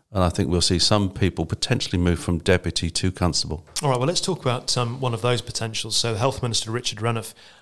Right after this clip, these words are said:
Speaker 2: um, currently, uh, deputy at Saint Juan. We know the Constable of Saint Juan, Richard Buchanan, uh, isn't standing. So do you see that as one transition from deputy to constable?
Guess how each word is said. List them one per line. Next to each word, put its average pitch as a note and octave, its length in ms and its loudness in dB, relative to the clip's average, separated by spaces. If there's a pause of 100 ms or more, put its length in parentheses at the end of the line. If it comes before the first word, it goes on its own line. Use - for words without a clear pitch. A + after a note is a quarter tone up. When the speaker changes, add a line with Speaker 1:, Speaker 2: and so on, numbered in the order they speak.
(140)
Speaker 2:
um, A2+ 360 0 (680)
currently, B2+ 640 0
uh, A2 160 -2
deputy A#2+ 340 -4
at G#2+ 60 -6
Saint A2 200 -4
Juan. C3 220 4
We B2+ 80 2
know A#2 180 2
the G#2+ 100 -2
Constable C3 360 0
of G#2+ 80 -2
Saint A#2 140 -4
Juan, A2+ 140 -2
Richard - 200 -8
Buchanan, G#2 480 -6
uh, G2+ 220 -8
isn't B2+ 380 4
standing. A2+ 480 -4 (300)
So B2+ 180 4
do B2 100 -2
you B2+ 60 2
see C#3+ 220 4
that C3 260 2
as A2 80 -2
one A#2+ 240 2
transition A2+ 600 0
from G#2 140 -6
deputy A2+ 340 -4
to - 80 -12
constable? - 480 -8